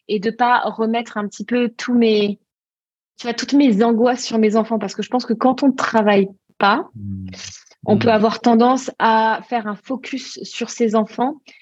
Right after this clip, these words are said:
Speaker 1: Euh, et si on travaille pas sur soi,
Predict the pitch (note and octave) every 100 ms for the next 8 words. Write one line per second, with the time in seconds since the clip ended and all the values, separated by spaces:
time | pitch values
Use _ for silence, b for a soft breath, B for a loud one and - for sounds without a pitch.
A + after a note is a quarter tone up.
0 | b b _ - G3+ G3 F#3+ F#3 F3 E3
1 | - A3+ - C4 A#3+ A3+ A3 D4+ D4+ C#4
2 | - - C4+ C4 F4